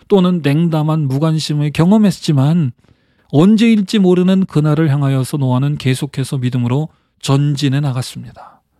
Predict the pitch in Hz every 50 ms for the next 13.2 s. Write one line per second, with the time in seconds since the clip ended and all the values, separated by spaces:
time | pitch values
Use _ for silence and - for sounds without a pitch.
0 | _ _ _ - 180 208 226 247 247 226 - - 220 214 202 196 190 185 190 196
1 | 180 - 185 185 185 190 160 147 147 156 160 156 - - 247 262 285 220 - 214
2 | 196 160 143 135 156 156 143 - - 147 - 185 - - - 147 135 147 156 170
3 | 180 - - _ _ _ _ _ - 160 170 175 165 156 151 143 143 - 151 143
4 | - - 185 175 180 180 175 160 180 160 143 131 151 156 139 117 117 120 135 139
5 | 127 - - 147 151 160 151 131 - - - 131 123 139 - - - _ _ _
6 | _ _ _ _ _ _ _ _ _ _ _ _ _ _ _ _ _ _ _ _
7 | _ _ _ _ _ _ _ _ _ _ _ - 160 160 160 160 156 160 - 156
8 | - 170 156 156 165 151 139 139 143 151 160 151 147 151 147 147 147 - - 131
9 | 135 139 127 143 135 151 156 139 117 117 120 117 123 117 117 131 123 117 - 139
10 | - - - 120 120 - - - - - - _ _ _ _ _ _ _ _ _
11 | _ _ _ _ _ _ _ _ - 147 143 143 139 139 - 147 135 - 143 127
12 | 127 127 127 - 143 131 127 127 123 123 120 120 123 123 120 - 127 123 123 113
13 | - 139 131 147